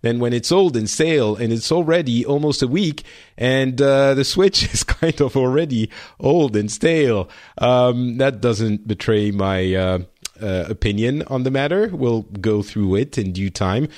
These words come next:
But first, let me introduce to you my co-hosts for today. Uh, how did I put it earlier? Famed, uh, Irish Time,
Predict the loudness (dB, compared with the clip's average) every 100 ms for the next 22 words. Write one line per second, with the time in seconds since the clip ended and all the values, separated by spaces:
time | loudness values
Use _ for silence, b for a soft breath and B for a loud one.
0 | B -2 2 4 4 0 -8 B B B
1 | -4 -2 0 -2 -2 -2 -2 0 0 2
2 | 2 0 -2 0 0 0 4 4 4 0
3 | -2 -4 -4 -2 -2 -2 0 2 0 -2
4 | B B B 0 2 2 0 -2 0 0
5 | 0 0 0 0 0 0 0 2 2 2
6 | 0 B B -10 2 4 4 2 0 0
7 | 2 2 2 -2 -2 -4 -4 -4 -2 0
8 | 0 -2 -2 -6